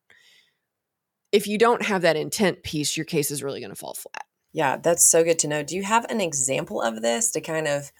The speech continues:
Speaker 2: put a picture around what this looks like?
Speaker 1: So I had a client who his friend had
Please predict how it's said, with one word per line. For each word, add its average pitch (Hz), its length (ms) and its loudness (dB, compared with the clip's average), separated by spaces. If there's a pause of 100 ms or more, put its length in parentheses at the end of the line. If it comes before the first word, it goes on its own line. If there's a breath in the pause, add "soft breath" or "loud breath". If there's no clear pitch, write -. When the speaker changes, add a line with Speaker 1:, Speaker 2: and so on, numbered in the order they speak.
(120)
Speaker 2:
put 175 140 4
a 143 40 6
picture 170 440 4
around 151 380 4
what 143 120 -4
this - 220 0
looks 156 260 0
like? - 480 0
Speaker 1:
So 214 260 4
I - 140 4
had 214 460 4
a 190 100 6
client 180 720 2
who 165 800 4 (400)
his 202 580 6
friend 160 460 2
had 165 260 -2